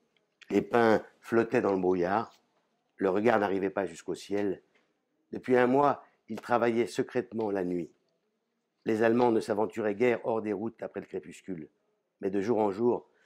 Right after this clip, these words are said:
leurs patrouilles exploraient souvent la forêt à la recherche des rares partisans que la faim ou le désespoir n'avaient pas encore forcés à abandonner la lutte.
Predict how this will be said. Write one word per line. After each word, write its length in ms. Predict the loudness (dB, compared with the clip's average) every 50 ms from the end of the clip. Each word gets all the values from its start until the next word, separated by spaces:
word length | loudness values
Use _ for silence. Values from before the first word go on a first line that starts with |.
| _ _ _ _ _ _ _
leurs 200 | 0 0 0 2
patrouilles 440 | 0 -2 -2 0 0 0 2 2 0
exploraient 380 | -2 -6 -6 -2 -2 -2 -2
souvent 360 | -2 -4 -8 -6 -4 -2 -2
la 140 | -2 -4 -6
forêt 420 | -6 -8 -6 -4 -4 -4 -4 -6 -8 _ _ _ _ _ _ -4
à 80 | -2
la 100 | -2 0
recherche 400 | 0 -2 -2 0 0 0 0 -2
des 100 | -4 -4
rares 240 | -2 -2 -2 -2 -2
partisans 600 | -6 -6 -6 -6 _ -16 -10 -8 -6 -6 -6 -6 -8 _ _ _ _ _ _ _ _
que 80 | -4 -4
la 140 | -4 -4
faim 300 | -4 -6 -4 0 2 2
ou 140 | 2 0 0
le 120 | -4 -4 -4
désespoir 540 | -4 -6 -6 -8 -10 -6 _ 0 0 0
n'avaient 200 | 0 -2 -4 -6
pas 140 | -6 -6 -6
encore 360 | -6 -4 -4 -4 -4 -4 -6 -10 _ _ _ _ _
forcés 440 | -4 -4 -4 -4 -8 -8 -6 -4
à 80 | -4 -4
abandonner 500 | -6 -4 -4 -6 -6 -6 -6 -6 -6 -6
la 120 | -6 -8
lutte. 360 | -10 -12 -14 -16 _ _ -20